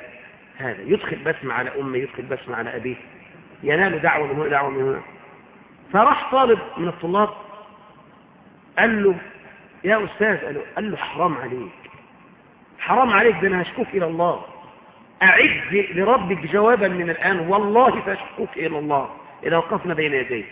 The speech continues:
بقى يا أستاذ سويت اللجنة، ده أنا طول السنة <laughs> اجتهاد وكذا وكذا، سويت اللجنة بيه،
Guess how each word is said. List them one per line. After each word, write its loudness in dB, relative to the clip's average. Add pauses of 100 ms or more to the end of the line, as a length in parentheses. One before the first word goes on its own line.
(540)
بقى 6
يا 8
أستاذ 2
سويت 4
اللجنة، -2
ده 2
أنا 4
طول -6
السنة -4 (600)
<laughs> -
اجتهاد 2
وكذا -2
وكذا، -2 (300)
سويت 4
اللجنة 2
بيه، 2